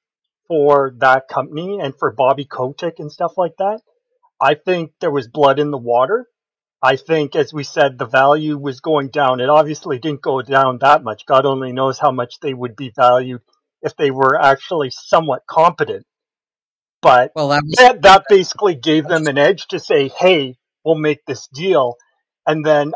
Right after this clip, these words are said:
Speaker 1: I don't think Bobby Kotick had enough cachet with his board of directors, even though they quote unquote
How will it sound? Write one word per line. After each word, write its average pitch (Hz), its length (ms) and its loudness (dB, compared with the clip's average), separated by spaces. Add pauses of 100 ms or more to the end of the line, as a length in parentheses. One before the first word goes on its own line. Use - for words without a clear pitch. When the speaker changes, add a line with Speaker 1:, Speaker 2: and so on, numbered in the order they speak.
Speaker 1:
I 135 100 2
don't 180 220 -2
think 156 220 -12
Bobby 143 260 0
Kotick 143 460 -6 (140)
had 127 260 4 (180)
enough 143 320 -2
cachet 160 540 -2
with 127 220 -8
his 127 160 -10
board 135 260 -2
of 135 100 -6
directors, 123 640 -4
even 143 280 -8
though 135 180 -2
they 127 140 -4
quote 151 260 0
unquote 131 480 -2